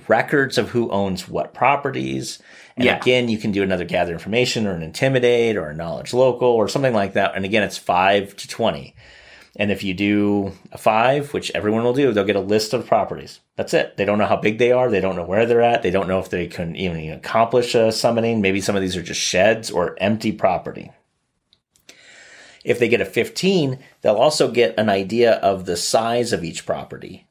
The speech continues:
Speaker 1: Like, it'll be on the chart, right? It'll be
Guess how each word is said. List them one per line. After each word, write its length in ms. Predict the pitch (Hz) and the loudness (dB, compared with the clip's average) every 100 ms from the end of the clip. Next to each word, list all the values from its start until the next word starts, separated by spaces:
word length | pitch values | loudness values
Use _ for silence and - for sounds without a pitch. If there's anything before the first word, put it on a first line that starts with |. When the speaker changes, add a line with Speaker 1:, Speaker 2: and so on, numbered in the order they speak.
| - | -2
Speaker 1:
Like, 440 | 92 92 92 - _ _ _ | 0 0 -6 -20 _ _ _
it'll 180 | 104 101 | -2 0
be 160 | 113 | 2
on 120 | 110 | 2
the 60 | 98 | 0
chart, 480 | - 123 95 - - _ _ - | 2 2 2 -2 -16 _ _ -4
right? 260 | 87 92 | 0 0
It'll 180 | 98 95 | 0 -2
be 380 | 87 90 87 87 | 0 -2 -2 -8